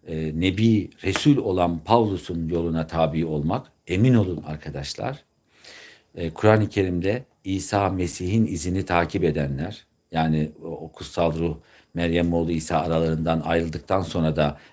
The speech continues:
elçilere vahyetti. İşte o Paulus da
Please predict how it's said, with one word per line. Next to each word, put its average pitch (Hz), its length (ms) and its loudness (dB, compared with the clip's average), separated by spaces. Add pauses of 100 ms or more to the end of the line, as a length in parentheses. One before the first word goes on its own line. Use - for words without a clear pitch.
(120)
elçilere 80 600 0
vahyetti. 80 680 -2 (500)
İşte - 260 -2
o 110 220 0
Paulus 113 540 0
da 117 260 -2